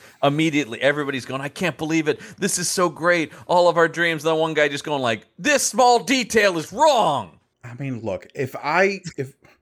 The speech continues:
Speaker 2: I'm not gonna say it was my first thought, but it was definitely in the first, like, three thoughts of just like, "Okay, but how does the mask look?"
Speaker 1: Well, sure, there's that. And I think that's, that's a fairer question than why does he have sleeves?
Speaker 2: Also,
Speaker 1: Uh,
Speaker 2: my, when my reaction to that complaint is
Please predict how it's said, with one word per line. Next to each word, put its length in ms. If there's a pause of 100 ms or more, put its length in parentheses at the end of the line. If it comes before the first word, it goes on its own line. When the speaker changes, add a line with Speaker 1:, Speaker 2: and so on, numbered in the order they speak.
(320)
Speaker 2:
I'm 60
not 140
gonna 100
say 140
it 100
was 140
my 120
first 400
thought, 240
but 80
it 40
was 100
definitely 300
in 60
the 60
first, 400 (160)
like, 200
three 320
thoughts 360
of 220
just 160
like, 160 (420)
"Okay, 220
but 140
how 120
does 140
the 60
mask 360
look?" 340 (920)
Speaker 1:
Well, 220
sure, 320
there's 240
that. 260
And 100
I 80
think 200
that's, 320
that's 280
a 60
fairer 260
question 520
than 160
why 260
does 180
he 100
have 160
sleeves? 1080 (180)
Speaker 2:
Also, 420
Speaker 1:
Uh, 100
Speaker 2:
my, 260 (120)
when 200
my 140
reaction 480
to 100
that 300
complaint 480
is 320